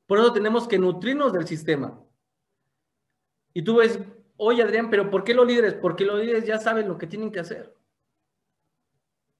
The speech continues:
Te pongo el ejemplo. Ellos ya saben lo que tienen que hacer desde el mes de enero con su volumen,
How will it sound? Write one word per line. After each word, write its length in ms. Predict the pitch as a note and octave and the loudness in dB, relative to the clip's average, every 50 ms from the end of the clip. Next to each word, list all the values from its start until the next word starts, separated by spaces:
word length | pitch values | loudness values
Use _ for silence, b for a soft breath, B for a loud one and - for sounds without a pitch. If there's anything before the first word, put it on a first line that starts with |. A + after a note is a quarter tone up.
| _ _ _ _ _ _ _ _ | _ _ _ _ _ _ _ _
Te 100 | _ F#3 | _ -4
pongo 280 | E3 D#3 G#3+ A3 A#3+ A#3+ | 0 0 0 2 2 2
el 60 | G#3+ | 2
ejemplo. 580 | G3+ - A#3+ C4 C4+ A3+ G#3+ E3+ D3+ - - - | 2 2 2 0 0 0 0 -2 -2 -2 -6 -2
Ellos 500 | A3 A#3 B3 A3+ C#4 D#4+ - - - - - _ _ _ F#3+ | 0 0 0 2 -2 -4 -4 -6 -14 -20 -20 _ _ _ -6
ya 160 | D#3+ G3+ G#3 | 0 0 0
saben 280 | G#3+ G#3+ A3+ A3+ A3+ G#3+ | 2 2 2 2 2 0
lo 100 | G3 - | -2 -2
que 80 | F3+ | -4
tienen 260 | D#3+ F3+ G#3+ A3+ A3 - | -6 -4 -4 -4 -4 -4
que 80 | F3+ | -4
hacer 240 | E3+ E3 G#3+ A3 G#3+ | -2 -2 -2 -2 -2
desde 200 | G#3+ G3 E3 E3+ | -4 -4 -2 -2
el 120 | D#3+ D#3+ | -2 -2
mes 200 | E3 G3 G#3 F#3+ | -4 -6 -6 -4
de 80 | F3 F3 | -2 -2
enero 560 | D#3+ F3+ G#3 A3+ G#3+ D#3+ B2 B2 - - _ _ _ _ _ _ _ _ | -2 -2 -2 -4 -4 -4 -6 -8 -14 -20 _ _ _ _ _ _ _ _
con 160 | - D3 C#3+ | -12 -12 -10
su 140 | - D3+ C#3+ | -8 -8 -6
volumen, 520 | D3 D#3 E3 G3 G#3+ G#3+ G#3 G#3+ A3 A3 | -4 0 0 2 2 2 0 -2 -4 -6